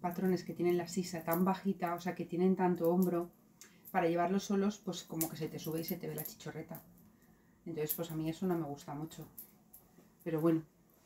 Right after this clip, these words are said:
porque no me veo yo enseñando chicha, vaya. Pero bueno,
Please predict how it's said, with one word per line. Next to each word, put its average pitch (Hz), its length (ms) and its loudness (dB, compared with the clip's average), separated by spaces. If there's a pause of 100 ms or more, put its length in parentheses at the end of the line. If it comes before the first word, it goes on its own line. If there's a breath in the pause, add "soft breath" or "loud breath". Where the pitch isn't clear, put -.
(800)
porque 160 220 -6
no 147 100 -2
me 151 100 0
veo 156 160 4
yo 147 120 0
enseñando 139 440 -6
chicha, 165 320 -10
vaya. 165 260 -10 (1500 loud breath)
Pero 175 180 10
bueno, 170 240 10